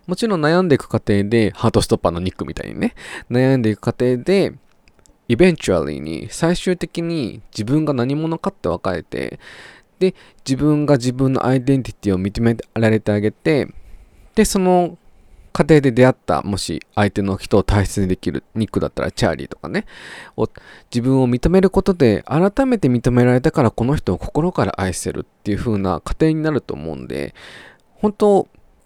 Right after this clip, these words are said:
今、私のリスナーさんでもセクシュアリティに悩んでる方がたくさん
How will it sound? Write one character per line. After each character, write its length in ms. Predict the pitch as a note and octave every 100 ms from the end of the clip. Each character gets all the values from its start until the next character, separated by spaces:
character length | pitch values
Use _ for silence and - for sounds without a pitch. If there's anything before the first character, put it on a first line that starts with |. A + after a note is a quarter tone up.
| _ _ _ _ _ _ _ -
今、 260 | E3 G#2 -
私 280 | G2 C3 C#3
の 120 | B2
リ 80 | A2+
ス 100 | A#2+
ナ 120 | A#2
ー 20 |
さ 100 | C3
ん 60 | A#2
で 80 | G2
も 80 |
セ 100 | D#2
ク 100 | -
シ 120 | - D#3+
ュ 40 |
ア 40 |
リ 40 | A#2
テ 120 | G2
ィ 20 |
に 80 | E2+
悩 160 | F#2 G#2+
ん 60 |
で 60 | F#2
る 40 |
方 200 | F2 F2+
が 60 | F2
た 120 | -
く 100 | -
さ 200 | - F3
ん 100 | D#3+